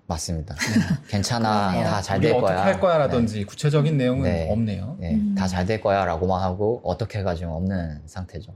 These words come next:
Speaker 2: 음.
Speaker 1: 그런 상황에서 또 하나 트윗이 나왔었는데
Speaker 2: 네.
Speaker 1: 이후에 하나 패트릭 트윗, 어, 어, 사무총장이 이렇게 얘기를 하나 더 했는데 이거는 글을 올렸다 지웠어요.
Speaker 2: 네.
Speaker 1: 근데 제가
Speaker 3: 아.
Speaker 1: 글을 올린 순간 포착을 해서 한번 봤는데,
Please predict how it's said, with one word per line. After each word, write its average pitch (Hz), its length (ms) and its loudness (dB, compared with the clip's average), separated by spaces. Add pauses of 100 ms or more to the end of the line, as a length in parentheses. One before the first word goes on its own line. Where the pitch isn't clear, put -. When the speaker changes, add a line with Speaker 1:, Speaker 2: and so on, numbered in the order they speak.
(140)
Speaker 2:
음. 104 280 -4
Speaker 1:
그런 117 180 2
상황에서 113 760 0 (140)
또 156 120 2
하나 127 480 0
트윗이 123 320 0
나왔었는데 78 720 -4
Speaker 2:
네. 107 280 -4
Speaker 1:
이후에 101 640 0
하나 101 440 -2 (180)
패트릭 120 360 -4
트윗, 98 420 0
어, 82 160 -6 (340)
어, 78 440 -4 (340)
사무총장이 92 800 -2
이렇게 80 280 -2
얘기를 90 300 0
하나 123 180 -2
더 98 80 -2
했는데 90 400 -4
이거는 90 440 -2 (300)
글을 110 200 2
올렸다 98 340 2
지웠어요. 107 720 -2
Speaker 2:
네. 101 200 -2
Speaker 1:
근데 131 160 -2
제가 95 180 0
Speaker 3:
아. 101 40 0
Speaker 1:
글을 110 120 4
올린 110 260 2
순간 104 320 0
포착을 113 440 -2
해서 95 180 -4
한번 90 200 -4
봤는데, 80 600 -6